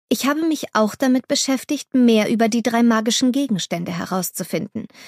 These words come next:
Spuren dazu müssen sich in der Dandelion Academy finden lassen,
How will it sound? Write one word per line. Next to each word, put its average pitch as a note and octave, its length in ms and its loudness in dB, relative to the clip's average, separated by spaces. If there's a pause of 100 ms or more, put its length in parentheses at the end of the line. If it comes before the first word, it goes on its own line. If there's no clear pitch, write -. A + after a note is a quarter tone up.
(400)
Spuren D4+ 540 2
dazu F3+ 440 -2 (280)
müssen C#4 400 6
sich B3 200 2
in A#3 140 6
der A#3 120 6
Dandelion F#3 640 2
Academy G#3 500 4
finden G3+ 420 0
lassen, - 380 -4